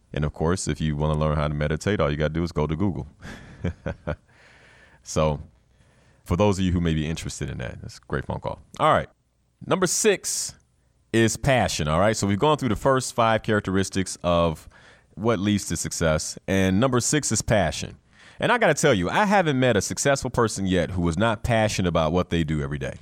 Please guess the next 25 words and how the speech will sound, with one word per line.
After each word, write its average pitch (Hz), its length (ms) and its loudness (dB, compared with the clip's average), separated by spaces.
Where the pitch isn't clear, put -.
I 101 140 -2
just 107 160 0
haven't. 85 280 0
And 123 120 2
if 123 140 2
you 208 160 4
aren't 165 380 2
doing 127 460 2
what 110 180 2
you're 104 100 2
passionate 147 580 2
about, 73 440 0
the 101 140 2
best 147 380 2
advice 127 340 2
I 120 100 4
can 104 140 -2
give 90 200 2
you 85 160 2
is 78 200 -2
to 76 280 -2
run, 78 440 0
and 92 300 0
run 120 300 4
quickly. 85 560 -4